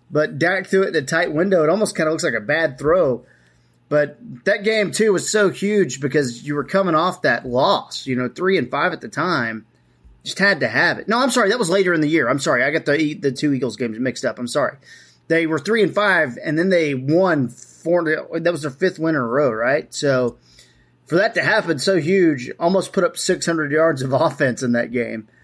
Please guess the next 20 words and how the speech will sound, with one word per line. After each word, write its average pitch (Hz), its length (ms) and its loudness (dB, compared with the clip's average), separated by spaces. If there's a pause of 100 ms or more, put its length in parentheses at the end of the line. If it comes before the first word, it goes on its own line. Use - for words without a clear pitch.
(360)
uh, 143 220 2
to 135 100 -4
go 143 120 2
to 139 120 0
eight 143 200 0
and 143 120 -6
five. 135 360 0 (360)
It's 143 200 -2
funny, 214 260 2
was 165 220 2
looking 165 240 -2
at 135 80 -6
the 131 80 -8
list 151 240 0
of 127 80 -4
games, 139 340 0
there 143 80 0
are 135 40 -2
very 156 560 0
few 156 380 2